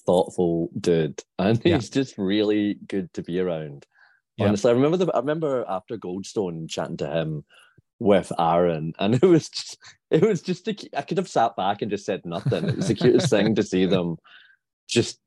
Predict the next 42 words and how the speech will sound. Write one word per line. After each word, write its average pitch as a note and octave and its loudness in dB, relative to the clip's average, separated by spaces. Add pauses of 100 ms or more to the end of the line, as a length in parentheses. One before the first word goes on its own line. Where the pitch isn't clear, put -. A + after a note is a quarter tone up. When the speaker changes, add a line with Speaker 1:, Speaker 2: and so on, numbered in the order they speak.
Speaker 1:
dorking F#2+ 2
out F2+ 2
with B2 -2
each C3+ 0
other E3+ 4
and G#2 -2
having F#2+ -2
their F#2 -2
Speaker 2:
<laughs> - -2
Speaker 1:
little F2+ -2
routine. G2 -4 (680)
And C3+ 2
I'm G#3 4
pretty G3+ 2
sure C3+ -2 (420)
Ivan D3 -2
was F3 -4
saying C3 -6
then A2 -6
that G2+ -10
he A#2 -6
wanted, G2+ -4 (520)
you C3 0
know, A#2 2
to G2+ -4
do B2 4
that, A2 -2
to A#2 0 (100)
complete A#2+ -2
the G#2+ -6
trilogy, G2+ -2
and F2 -6 (680)
Aaron G#2 4
was G#2 0
like, G2+ 2
"Oh, G2+ 2
I've F2 -4
changed G2 -4
my F2 -10
phone G2 -4
number." A2 0
<laughs> F#3+ 2